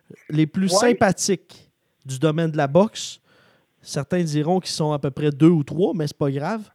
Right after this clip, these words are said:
Speaker 1: Euh, Dominique de la Sablonnière et Stéphane Loyer.
Speaker 2: Ok.
Speaker 1: J'ai leur avis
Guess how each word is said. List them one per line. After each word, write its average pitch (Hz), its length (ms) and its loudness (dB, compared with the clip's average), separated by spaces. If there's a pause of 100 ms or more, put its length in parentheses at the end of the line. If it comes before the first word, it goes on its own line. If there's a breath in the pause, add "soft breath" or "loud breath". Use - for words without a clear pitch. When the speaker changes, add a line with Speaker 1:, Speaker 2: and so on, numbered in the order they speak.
(360 soft breath)
Speaker 1:
Euh, 147 200 0
Dominique 220 400 4
de 202 60 0
la 202 100 4
Sablonnière 196 760 0 (140)
et 254 280 2 (720)
Stéphane 196 480 -2
Loyer. 147 440 -4 (840)
Speaker 2:
Ok. 151 120 -6
Speaker 1:
J'ai 147 340 0
leur 233 260 2
avis 190 420 0